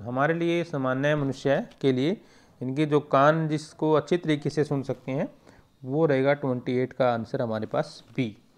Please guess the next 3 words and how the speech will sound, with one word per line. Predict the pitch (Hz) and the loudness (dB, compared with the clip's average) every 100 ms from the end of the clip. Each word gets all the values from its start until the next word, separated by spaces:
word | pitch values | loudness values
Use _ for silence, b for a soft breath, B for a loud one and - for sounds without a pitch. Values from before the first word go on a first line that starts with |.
| _ _ _ _ _ _ _ _ _ _ _ _ b b b b _ | _ _ _ _ _ _ _ _ _ _ _ _ b b b b _
बीस | 127 113 143 165 170 165 | -10 -2 0 0 0 -2
हर्ट्ज | 143 135 143 135 | 2 4 4 2
से | - 139 233 | -4 -4 -4